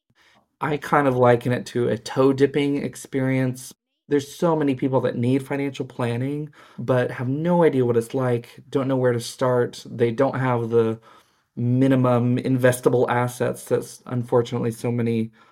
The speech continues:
planners require. And so we're like, "Okay, we're gonna give you a taste of what this can look like. We are gonna come up with some financial plans, but this isn't supposed to be,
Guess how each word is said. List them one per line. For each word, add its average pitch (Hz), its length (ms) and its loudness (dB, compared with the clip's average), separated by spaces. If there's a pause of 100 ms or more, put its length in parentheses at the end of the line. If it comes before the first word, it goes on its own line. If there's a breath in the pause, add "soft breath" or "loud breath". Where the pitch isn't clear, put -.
(140)
planners 120 480 -2
require. 117 640 -4 (580 soft breath)
And 131 120 -4
so 131 460 0
we're 131 200 -4
like, 127 240 0
"Okay, 127 240 0
we're 135 180 4
gonna 180 160 2
give 165 180 0
you 135 120 4
a - 20 2
taste 120 400 -4
of 113 160 0
what 120 240 2
this 127 160 -4
can 127 400 -4
look 143 220 -2
like. 147 200 -2
We 120 160 -4
are 120 200 0
gonna 135 240 -2
come 123 240 -6
up - 180 -6
with 127 140 -4
some 123 360 -2
financial 120 480 -4
plans, 127 460 -8 (320 loud breath)
but - 140 -4
this 147 200 2
isn't 156 300 0
supposed 123 560 -4
to 123 140 -2
be, 117 420 -2